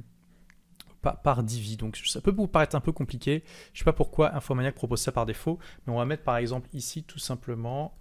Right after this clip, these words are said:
euh, accueil, bienvenue sur mon super blog. Voilà, je clique sur Mettre à jour. Et ensuite, on va retourner ici et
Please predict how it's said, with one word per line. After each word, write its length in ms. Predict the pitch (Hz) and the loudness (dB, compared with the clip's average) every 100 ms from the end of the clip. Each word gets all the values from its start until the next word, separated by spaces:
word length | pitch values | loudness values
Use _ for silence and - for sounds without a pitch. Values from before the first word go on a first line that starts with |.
| 120 | -10
euh, 200 | 113 113 - - | -10 -10 -14 -16
accueil, 580 | - - - 123 143 175 - - - - - - - - 120 | -14 -14 -8 -6 -6 -8 -12 -20 -20 -20 -20 -20 -20 -14 -10
bienvenue 600 | 110 139 123 123 127 - - - - - - - - - - - - - - - - - - - - - - | -6 -4 -4 -4 -4 -8 -18 -20 -20 -20 -20 -20 -20 -20 -20 -20 -20 -20 -20 -20 -20 -20 -20 -20 -18 -16 -14
sur 540 | - - 143 139 156 - - | -12 -10 -8 -6 -6 -10 -10
mon 260 | 123 131 - - - - | -6 -4 -6 -12 -16 -10
super 680 | - 147 - 120 123 131 - - | -8 -8 -6 -2 -2 -4 -8 -8
blog. 420 | 117 113 110 - - - - - 123 | -4 -4 -6 -10 -14 -16 -16 -16 -14
Voilà, 420 | 101 117 175 - - - - | -4 -2 -2 -6 -20 -20 -16
je 160 | - | -12
clique 300 | - - 180 | -12 -12 -10
sur 200 | - 110 | -6 -6
Mettre 340 | 107 147 - 117 | -2 -2 -2 -4
à 60 | |
jour. 480 | 107 120 156 175 190 - - - - - - - _ - - - _ _ _ _ _ - | -2 -4 -2 -4 -6 -14 -20 -20 -20 -20 -20 -20 _ -20 -20 -20 _ _ _ _ _ -2
Et 140 | 180 | 0
ensuite, 360 | 135 - 170 - | 0 -4 -6 -6
on 80 | 139 | -8
va 200 | 117 117 - | -2 -2 -2
retourner 480 | 113 151 156 123 | -2 -2 -2 -2
ici 380 | 107 - 165 220 - - - - - - - - - - - | -4 -4 -6 -6 -8 -20 -20 -20 -20 -20 -20 -20 -20 -16 0
et 220 | 160 - | 2 2